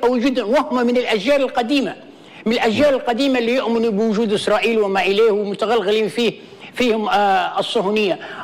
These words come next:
هم اللي يضغطوا على رؤساء الجامعات لاستدعاء الشرطة، لاست-، وهو أيضًا مرة أخرى أستغرب، والله أستغرب كإنسان ليبي ونعرف أمريكا، تمام، عشت فيها فترة طويلة،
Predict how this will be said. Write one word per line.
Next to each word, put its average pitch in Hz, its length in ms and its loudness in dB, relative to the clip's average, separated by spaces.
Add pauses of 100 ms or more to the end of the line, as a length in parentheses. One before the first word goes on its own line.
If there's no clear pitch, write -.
هم 349 200 4
اللي 277 160 4
يضغطوا 254 540 0
على 208 180 2
رؤساء 226 380 -2
الجامعات 240 460 0
لاستدعاء 208 640 0
الشرطة، - 500 -6 (280)
لاست-، 185 380 0
وهو 208 500 2
أيضًا 233 360 0
مرة 185 440 -2
أخرى 220 340 0 (380)
أستغرب، 185 600 -2
والله 160 360 0
أستغرب 214 420 -2
كإنسان 196 480 -2
ليبي 233 460 0 (240)
ونعرف 208 540 2
أمريكا، 220 600 0 (140)
تمام، 208 340 0
عشت 196 200 -2
فيها 220 220 2
فترة 214 320 -2
طويلة، 233 480 2